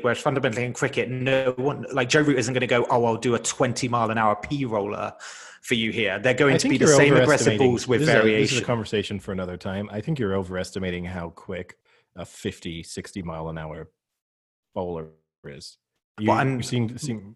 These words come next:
Speaker 2: he's not gonna
Speaker 1: it's more,
Speaker 2: rush you for
Speaker 1: it's
Speaker 2: speed.
Speaker 1: variations as well, but there's variations in it, right?
Speaker 2: Of course,
Speaker 1: You,
Speaker 2: I understand.
Speaker 1: the ball will do more.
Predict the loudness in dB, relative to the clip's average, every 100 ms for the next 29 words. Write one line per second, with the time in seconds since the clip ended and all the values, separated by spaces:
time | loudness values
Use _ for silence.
0 | _ -4 0 2 2 2 4 4 6 4
1 | 2 -4 -4 0 4 4 4 2 0 -4
2 | -6 -8 -6 -8 -4 0 2 4 4 4
3 | 4 0 -4 -6 -8 -4 -2 -2 -6 _
4 | -18 -2 0 2 2 2 2 2 2 0
5 | 0 0 2 0 0 -2